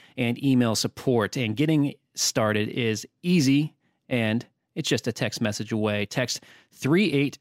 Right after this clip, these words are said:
zero two zero one three three zero zero. Again, that's three eight zero two zero one three three zero zero. That's the new, the new Columbus area code for those not in the know.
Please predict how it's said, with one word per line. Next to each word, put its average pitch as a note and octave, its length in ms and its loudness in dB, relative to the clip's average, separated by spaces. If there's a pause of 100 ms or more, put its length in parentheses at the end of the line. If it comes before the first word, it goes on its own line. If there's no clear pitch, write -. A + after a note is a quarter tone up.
zero A2+ 480 2
two F3 280 2
zero A#2 340 2
one A2 380 0 (240)
three E3 280 0
three B2 520 0
zero A#2 380 2
zero. G2+ 520 0 (420)
Again, G2+ 320 -4
that's G2+ 240 -2
three A#2+ 240 0
eight G#2 160 -2
zero A2+ 320 2
two C3+ 240 2
zero A#2+ 240 4
one A2 220 2
three A#2+ 200 -2
three A2+ 240 0
zero G#2+ 260 0
zero. G#2+ 300 0
That's - 160 -6
the G#2 100 -8
new, G#2 280 -2 (460)
the G#2+ 80 -6
new G#2 140 -2
Columbus A2 600 -2 (120)
area A2+ 300 2
code A2+ 400 0
for A2 180 -2
those A2 240 2
not A2 180 2
in G#2+ 60 -2
the G#2+ 60 2
know. G#2+ 300 0